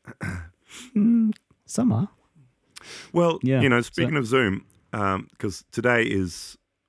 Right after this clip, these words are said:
Speaker 2: Zoom
Speaker 1: uh,
Speaker 2: day.
Speaker 1: Wednesday.
Speaker 2: It's
Speaker 1: Wed-, no, no,
Speaker 2: Zoom
Speaker 1: well,
Speaker 2: day.
Speaker 1: Zoom,
Speaker 2: <laughs>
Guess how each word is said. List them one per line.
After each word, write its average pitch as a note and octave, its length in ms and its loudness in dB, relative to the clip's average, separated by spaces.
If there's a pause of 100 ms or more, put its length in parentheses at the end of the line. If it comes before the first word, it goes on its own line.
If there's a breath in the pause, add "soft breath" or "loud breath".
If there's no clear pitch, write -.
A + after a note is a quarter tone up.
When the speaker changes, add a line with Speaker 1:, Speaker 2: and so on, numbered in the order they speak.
(1000)
Speaker 2:
Zoom E3 300 4
Speaker 1:
uh, D#3+ 40 4
Speaker 2:
day. C3+ 220 4
Speaker 1:
Wednesday. G2 480 0
Speaker 2:
It's - 80 0
Speaker 1:
Wed-, A#2 120 4
no, C3 100 2
no, B2+ 40 6
Speaker 2:
Zoom F3+ 160 6
Speaker 1:
well, F#3 100 4
Speaker 2:
day. B2 300 4
Speaker 1:
Zoom, G#2 160 -2
Speaker 2:
<laughs> - 0 -